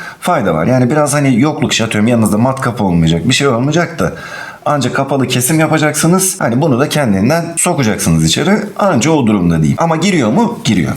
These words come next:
Testere ucu seçiminde başka bir şey daha var. Şuradaki et kalınlığı. Bazı uçların et kalınlığı daha fazla, bazılarınki daha kısa oluyor.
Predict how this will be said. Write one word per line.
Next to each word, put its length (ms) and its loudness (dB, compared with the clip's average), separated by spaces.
Testere 360 0
ucu 200 2
seçiminde 520 0
başka 300 0
bir 40 0
şey 240 0
daha 200 0
var. 160 0
Şuradaki 680 0
et 240 -2
kalınlığı. 680 2
Bazı 300 2
uçların 520 2
et 180 -2
kalınlığı 580 2
daha 180 0
fazla, 480 0
bazılarınki 760 0
daha 220 -2
kısa 220 -2
oluyor. 300 2